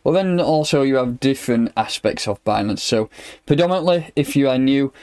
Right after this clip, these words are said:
you will be using fiat and spot. So fiat is your standard native currency, and spot is pretty much where you will do most investment purchases.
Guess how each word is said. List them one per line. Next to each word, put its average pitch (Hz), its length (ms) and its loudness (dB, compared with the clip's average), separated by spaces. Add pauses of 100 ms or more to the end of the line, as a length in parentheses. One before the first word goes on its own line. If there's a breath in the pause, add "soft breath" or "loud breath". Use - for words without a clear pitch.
(140 loud breath)
you 123 120 2
will 135 140 2
be 127 120 0
using 120 340 2
fiat 160 500 -2 (160)
and 120 180 2
spot. - 440 -2
So 113 180 0
fiat 127 440 0
is 120 180 0
your 117 180 0
standard 123 500 0
native 113 440 -2
currency, 139 480 0 (540 loud breath)
and 117 140 0
spot - 540 0
is 143 140 0
pretty 175 240 0
much 135 320 -2
where 127 180 2
you 127 140 0
will 123 100 2
do 120 200 2
most 123 500 0
investment 113 580 -2
purchases. - 680 -4